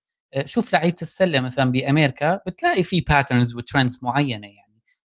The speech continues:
آه، جسمية. وبالتالي أنت بتفهم إنه إلك، إلك أفضلية بإنك تتنافس،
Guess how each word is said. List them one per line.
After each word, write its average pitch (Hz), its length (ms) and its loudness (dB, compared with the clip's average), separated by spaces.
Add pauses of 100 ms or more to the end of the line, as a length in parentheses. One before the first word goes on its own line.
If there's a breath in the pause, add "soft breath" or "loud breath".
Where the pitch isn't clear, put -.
(320)
آه، 123 260 -6
جسمية. 123 540 0 (280)
وبالتالي 202 580 2
أنت 226 220 6
بتفهم 180 600 2
إنه 170 160 2
إلك، 214 340 4 (1400)
إلك 220 240 4
أفضلية 185 680 4
بإنك 175 540 2
تتنافس، 214 1000 0